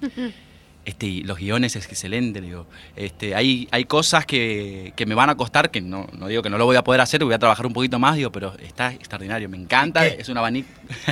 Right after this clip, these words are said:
Speaker 3: ¿Qué, qué viste y dijiste, "Uy, esta me va a costar"?
Speaker 2: Había escenas de, de, de violencia muy arriba que requería de más tiempo, de, de, de, de, de, de, de coreos también, de, de una concentración más,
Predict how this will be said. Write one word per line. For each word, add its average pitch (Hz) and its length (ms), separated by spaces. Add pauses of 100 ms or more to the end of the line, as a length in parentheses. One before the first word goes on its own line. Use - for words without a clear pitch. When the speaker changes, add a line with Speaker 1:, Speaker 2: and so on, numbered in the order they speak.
(120)
Speaker 3:
¿Qué, - 180
qué 190 120
viste 160 320
y 135 40
dijiste, 139 340
"Uy, 147 200 (140)
esta 135 240
me 127 80
va 127 80
a - 20
costar"? 113 320 (380)
Speaker 2:
Había 131 200
escenas 151 380
de, 104 760 (420)
de, 95 180
de 107 100
violencia 117 380
muy 151 320
arriba 160 480
que 120 140
requería 104 400
de 123 80
más 120 180
tiempo, 135 460
de, 110 180
de, 92 160
de, 92 120 (100)
de, 90 80
de, 87 340
de, 85 100 (520)
de 92 120
coreos 135 800 (120)
también, 120 340
de, 101 200
de 92 100
una 113 160
concentración 110 520
más, 110 300